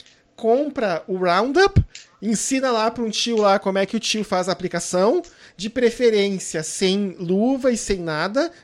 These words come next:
graças à nova reforma trabalhista, que eu tô exagerando, né? Mas quem decide o que que é insalubre pro trabalhador agora é o patrão,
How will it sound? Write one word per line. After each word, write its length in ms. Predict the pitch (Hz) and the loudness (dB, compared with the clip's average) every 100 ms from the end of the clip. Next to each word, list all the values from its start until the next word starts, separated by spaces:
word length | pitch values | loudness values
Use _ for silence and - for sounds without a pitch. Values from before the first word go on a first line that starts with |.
| 180 | -4
graças 420 | 175 185 185 190 | -2 0 -2 -2
à 60 | |
nova 240 | 180 175 175 | -2 -2 -2
reforma 460 | 170 160 170 170 | -4 -4 -4 -4
trabalhista, 640 | 165 170 160 165 226 - 226 | -4 -2 -2 -2 -4 -4 -6
que 80 | 190 | -4
eu 40 | |
tô 80 | 190 | -6
exagerando, 720 | 180 165 160 151 165 190 302 - _ _ - | -6 -2 0 2 2 2 -2 -2 _ _ -8
né? 220 | 160 240 - - | -6 -6 -8 -4
Mas 240 | 160 156 | -4 -4
quem 220 | - 240 | -2 0
decide 720 | 262 233 - 226 233 190 175 135 - | 2 0 -2 -2 -2 -2 -6 -8 -8
o 140 | 208 | -8
que 160 | - 226 | -8 -10
que 140 | - | -4
é 20 | |
insalubre 580 | 214 220 208 180 196 196 | -4 -2 -2 0 0 0
pro 140 | 185 185 | -4 -2
trabalhador 640 | 190 175 170 170 165 165 | -2 0 0 0 2 2
agora 320 | 156 160 160 | 2 2 2
é 20 | |
o 40 | 160 | 2
patrão, 500 | 170 - 165 196 | -2 0 0 0